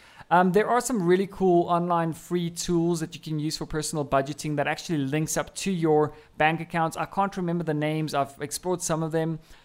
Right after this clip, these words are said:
um, but this show is all about what works for us, and that didn't really necessarily work for me. I like, I'm a control freak, so I wanna be in control of the numbers.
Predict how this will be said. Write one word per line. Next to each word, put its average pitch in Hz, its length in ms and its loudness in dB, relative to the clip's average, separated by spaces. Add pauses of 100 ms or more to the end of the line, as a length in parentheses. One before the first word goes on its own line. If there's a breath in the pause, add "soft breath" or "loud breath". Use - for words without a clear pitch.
(100)
um, 151 280 4
but 156 280 -2
this 185 140 0
show 196 220 2
is 180 100 0
all 180 140 0
about 165 260 4
what 151 220 0
works 156 260 -2
for 147 320 -2
us, - 400 -2 (320 soft breath)
and 147 240 -2
that 147 240 -2
didn't 160 220 -4
really 156 260 -4
necessarily 143 540 -2
work 139 320 -4
for 143 120 -6
me. 135 200 -2
I 131 100 -2
like, 139 340 -2
I'm 147 140 -2
a - 40 -2
control 135 380 -4
freak, 131 300 -10
so 131 160 -2
I 131 60 0
wanna 135 320 -2
be 135 100 -6
in 135 100 -4
control 131 460 -2
of 131 160 -4
the 135 80 -6
numbers. 131 560 -2